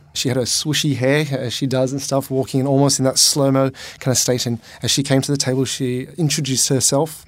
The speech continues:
I said, "Hi, my name's Irwin. This is what I do. I, I used to be an illusionist. I run business," all that sort of stuff. As we were talking, she goes, "Oh, that's really fascinating. You know, who have you performed for?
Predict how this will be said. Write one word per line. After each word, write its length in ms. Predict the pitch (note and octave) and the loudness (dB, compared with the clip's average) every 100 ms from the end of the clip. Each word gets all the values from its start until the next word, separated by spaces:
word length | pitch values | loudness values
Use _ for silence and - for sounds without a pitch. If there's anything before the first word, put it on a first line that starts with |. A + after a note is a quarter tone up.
| - | -12
I 80 | A2+ | -6
said, 200 | A2 B2+ | -2 -2
"Hi, 180 | G#2 A#2+ | -2 0
my 120 | B2+ | 2
name's 220 | B2+ A#2+ | 2 2
Irwin. 340 | B2 B2+ C3+ C3+ - - - | 2 2 2 0 -6 -16 -12
This 140 | G#2+ | -6
is 60 | A#2+ | -2
what 100 | A2+ | 0
I 80 | A#2+ | 0
do. 280 | A2+ A#2+ A#2 | 0 -2 -2
I, 120 | G#2 - - - | -4 -12 -20 -14
I 40 | A2+ | -6
used 160 | A2+ | -2
to 60 | - | 2
be 80 | C3+ | 2
an 80 | B2+ | 4
illusionist. 640 | C#3 C#3+ D3+ G3+ - - - _ | 4 4 4 4 2 -2 -8 _
I 120 | G#2+ | -10
run 260 | F#2+ A2 A#2+ | -6 -2 -2
business," 480 | A#2+ A2+ A#2+ A2+ - | -2 -2 -2 -2 -4
all 180 | G#2 G2+ | -8 -10
that 160 | G2+ | -8
sort 160 | - A2 | -8 -6
of 60 | G2 | -6
stuff. 380 | - A2 - - - | -8 -12 -16 -20 -14
As 260 | A2 C#3 | -4 0
we 80 | C#3 | 2
were 40 | C#3 | 4
talking, 420 | D#3+ E3 F#3+ F#3 - - - | 4 4 0 0 -6 -16 -12
she 140 | - C#3 | -8 -6
goes, 100 | C#3 | -2
"Oh, 100 | F3 | 0
that's 200 | G3+ - | 0 0
really 140 | B2 | -2
fascinating. 520 | - F#3+ - F#3+ B2 | 0 0 2 2 0
You 60 | A2+ | -2
know, 60 | |
who 200 | G#2 C3+ | -4 -2
have 140 | C3 B2+ | 0 0
you 100 | C#3+ | 0
performed 480 | D#3 - B2+ C#3+ D3 | 0 -2 0 0 0
for? 340 | D#3+ F#3 A3 | -2 -2 -2